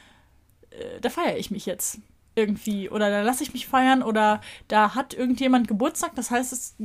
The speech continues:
ist garantiert für jeden meiner Freunde im Freundeskreis ein Tag, wo klar ist, da denken Leute an die Person im besten Fall.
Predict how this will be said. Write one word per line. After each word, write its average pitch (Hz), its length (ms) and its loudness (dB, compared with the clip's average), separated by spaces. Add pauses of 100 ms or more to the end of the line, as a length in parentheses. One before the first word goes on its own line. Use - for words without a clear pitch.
ist - 180 -8
garantiert 254 640 2
für - 160 -4
jeden 285 300 2
meiner 240 220 4
Freunde 294 600 2
im 208 120 -2
Freundeskreis 254 760 -2 (1000)
ein 294 400 4
Tag, 254 500 0 (140)
wo 233 460 2 (340)
klar 247 320 6
ist, 262 300 -4
da 233 80 4
denken 233 260 0
Leute 196 280 -2
an 202 340 -4 (160)
die 220 60 -4
Person 190 440 -6
im 208 80 -4
besten - 300 -8
Fall. - 140 -14